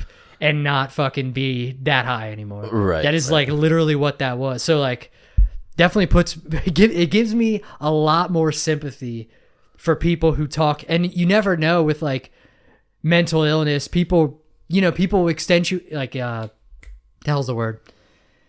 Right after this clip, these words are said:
Speaker 1: Uh, accentuate themselves with stuff like that. They accentuate, like, maybe de-, like, depression or stuff like that, 'cause you never
Speaker 2: Mm.
Speaker 1: know what's going on in somebody's head.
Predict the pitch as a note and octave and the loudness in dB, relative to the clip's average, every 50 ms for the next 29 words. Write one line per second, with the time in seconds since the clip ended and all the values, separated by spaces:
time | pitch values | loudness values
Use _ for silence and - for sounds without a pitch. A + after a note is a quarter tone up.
0 | _ _ _ _ _ - - C3+ C3 C3+ B2+ A#2 A2+ A2+ A2+ A2 - - D3+ - | _ _ _ _ _ -4 0 2 2 2 2 0 -2 -4 -6 -8 -6 -6 -4 0
1 | - F#3 F#3 F#3 E3+ - E3 C#3+ D3 C#3+ C3 - C#3 C3 B2 - - C#3+ C3 B2+ | 4 4 4 4 4 2 2 2 2 2 2 0 -2 -4 -2 -2 -2 -2 0 -2
2 | B2 A#2+ A#2 A#2 - - - - - F3 C#3+ D3+ D3+ D3+ - E3+ C#3+ - - C3+ | -2 -4 -6 -10 -12 -14 -16 -18 -12 -6 -2 -2 -2 0 0 0 0 0 -2 -4
3 | B2+ B2 - C#3+ C#3 C3+ C#3 D3+ D3+ C#3+ - - F3 E3+ D#3+ - D#3+ D3 D3 C#3+ | -4 -4 -2 -4 -2 0 0 0 0 0 0 0 0 0 0 -2 -2 0 0 0
4 | C#3 C3 B2+ C3 B2+ C3 C#3 C#3 C3+ C3 C3 B2 C3+ C3+ C3+ C#3 C3 B2+ A#2 C#3+ | 0 -2 -2 -4 -4 -4 -4 -4 -4 -4 -4 -4 -6 -6 -4 -4 -4 -4 -4 -4
5 | - - D#3+ C#3+ C#3 - - D3 C3 B2+ A#2+ - - D3 A#2+ C3 C3+ B2 - C3+ | -4 -2 0 0 0 -2 -4 -4 -4 -4 -6 -4 -4 -4 -2 -2 -4 -4 -2 -4
6 | C3+ - - D3+ D#3+ F3 E3+ E3 D#3+ D3+ D#3 D3+ D3 D3+ - D3 C#3+ C3+ C#3 C3 | -4 -4 -2 -2 0 0 2 2 2 2 2 2 0 0 -2 -2 -2 -2 -4 -4
7 | - C#3+ C#3 C3 B2+ B2 A#2 C3 C3 C3+ C3 B2+ B2 | -4 -4 -4 -4 -6 -6 -4 -4 -2 -2 -2 -2 -4